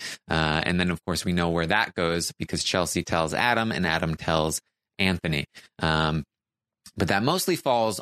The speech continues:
on Chelsea as the bigger threat in, between the two of them. Now, next up, uh, there is a party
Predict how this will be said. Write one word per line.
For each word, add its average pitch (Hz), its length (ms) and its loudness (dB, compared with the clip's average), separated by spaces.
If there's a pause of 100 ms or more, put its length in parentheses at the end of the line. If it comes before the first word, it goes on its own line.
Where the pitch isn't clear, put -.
on 92 300 2 (160)
Chelsea 87 420 0
as 80 320 0
the 82 200 0
bigger 92 440 0 (140)
threat 95 240 0 (300)
in, 85 280 0 (100)
between 85 300 -2
the 82 60 0
two 87 200 -2
of 80 120 -4
them. 78 160 -2 (360)
Now, 98 360 2 (320)
next 190 340 0
up, 156 160 2 (220)
uh, 120 480 2 (320)
there 131 220 2
is 143 300 -2
a 135 160 0
party 107 480 0